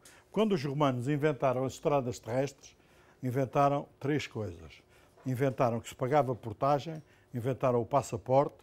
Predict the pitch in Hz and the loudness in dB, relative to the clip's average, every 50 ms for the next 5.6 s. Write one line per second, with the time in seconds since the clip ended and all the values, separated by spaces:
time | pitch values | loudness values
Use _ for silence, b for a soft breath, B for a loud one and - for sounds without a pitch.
0 | b b b b b b b b 123 127 139 143 139 117 139 135 139 - 120 110 | b b b b b b b b -4 0 0 0 0 0 -2 -2 0 0 0 0
1 | 113 101 - 123 107 - - 123 127 120 104 139 139 120 110 123 120 107 104 95 | 0 -2 -4 -6 -8 -8 -6 -4 -4 -2 -2 -2 -4 -4 -4 -6 -6 -6 -8 -8
2 | 85 80 - - - - - _ _ _ _ _ _ _ _ _ _ _ _ _ | -8 -10 -12 -12 -16 -20 -20 _ _ _ _ _ _ _ _ _ _ _ _ _
3 | _ _ _ _ _ _ _ _ _ _ _ _ _ _ _ _ _ _ _ _ | _ _ _ _ _ _ _ _ _ _ _ _ _ _ _ _ _ _ _ _
4 | _ - 131 117 - - 156 127 113 95 104 113 113 113 107 - 127 120 104 123 | _ -8 -8 -8 -4 -2 0 0 0 -2 -4 -4 -6 -6 -6 -6 -6 -2 0 0
5 | 123 123 120 107 117 120 98 98 90 82 78 - | 0 0 0 -4 -6 -8 -8 -10 -12 -12 -16 -20